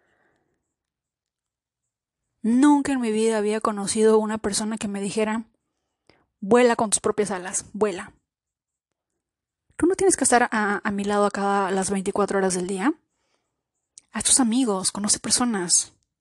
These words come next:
Haz que tu mundo se enriquezca. Tienes mi total permiso para hacerlo. Y en mi mente latina yo pensaba, "No me quiere.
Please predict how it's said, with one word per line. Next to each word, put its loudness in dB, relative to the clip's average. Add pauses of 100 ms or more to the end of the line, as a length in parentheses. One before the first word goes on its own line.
(1600)
Haz 2
que -6
tu 0
mundo 0
se 2
enriquezca. -2 (2750)
Tienes 2
mi -2
total 0
permiso 0
para -4
hacerlo. -2 (1700)
Y 2
en 2
mi 2
mente 0
latina -2
yo 2
pensaba, -2
"No -2
me -6
quiere. -4